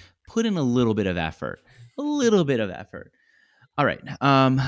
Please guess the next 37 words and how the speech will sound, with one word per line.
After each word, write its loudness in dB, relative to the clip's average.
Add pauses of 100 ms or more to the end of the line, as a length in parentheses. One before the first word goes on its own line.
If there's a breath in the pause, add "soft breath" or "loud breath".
I'm 2
appreciative 2
that 0
you're 2
here. 2
I 2
think -2
for -2
everyone 2
who 2
wants 0
to -2
go 2
and 0
check -2
you 2
out, 2
I 0
think, -4
though, 2
we 2
didn't 2
even 2
get 0
to -4
talk -4
about -2
the, -2
uh, -2
the -4
unicorn -2
business. -4
That's -4
where -2
you -4
get -4
to -4